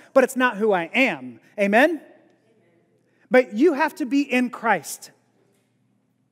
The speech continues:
This is why your friend or family member never truly changes. They're trying to make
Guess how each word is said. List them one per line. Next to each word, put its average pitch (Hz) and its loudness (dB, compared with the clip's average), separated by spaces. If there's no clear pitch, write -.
This 262 -2
is 277 -8
why 262 -4
your 247 -6
friend 233 -4
or 190 -6
family 220 -6
member 202 -6
never 185 -8
truly 185 -8
changes. 135 -12
They're 202 -6
trying 254 -6
to 254 -4
make 226 -6